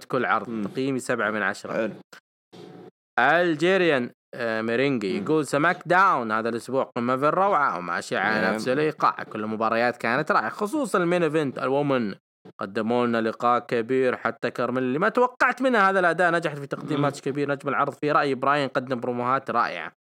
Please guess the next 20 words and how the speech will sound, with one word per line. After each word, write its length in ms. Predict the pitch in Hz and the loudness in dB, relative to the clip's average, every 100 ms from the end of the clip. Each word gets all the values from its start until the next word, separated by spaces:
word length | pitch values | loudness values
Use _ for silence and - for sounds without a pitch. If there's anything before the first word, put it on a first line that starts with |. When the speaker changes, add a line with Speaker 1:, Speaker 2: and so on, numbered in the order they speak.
| _ | _
Speaker 2:
مم. 100 | 135 143 | -6 2
Speaker 1:
لكن 340 | 185 - 92 - _ _ _ _ - - | 2 2 -6 -14 _ _ _ _ -10 -6
دخول 300 | - 190 202 | 0 2 4
ميز 380 | 175 117 - - | 2 0 -4 -14
في 80 | 110 | -12
صورة 240 | - 147 147 | -4 -4 0
لقب 240 | 160 165 | 2 2
التاج 360 | 170 - 151 107 _ | 0 0 -2 -2 _
محير 560 | 123 - 220 180 120 107 | -10 -2 -2 0 -4 -2
نوعًا 240 | 131 98 | -2 -2
ما، 240 | 110 117 202 | -2 0 0
لأني 340 | 233 233 208 | -2 0 0
ظننت 280 | 185 190 185 - | 2 0 -2 -2
إنه 80 | 156 | -2
راح 140 | 151 | -2
يكون 220 | 139 165 | -4 -4
منافس 320 | 151 156 147 139 | -2 -2 -2 -6
براين 380 | 135 143 147 | 0 0 0
في 60 | 135 | -2
المانيا. 420 | 175 180 98 87 | 0 0 -2 -8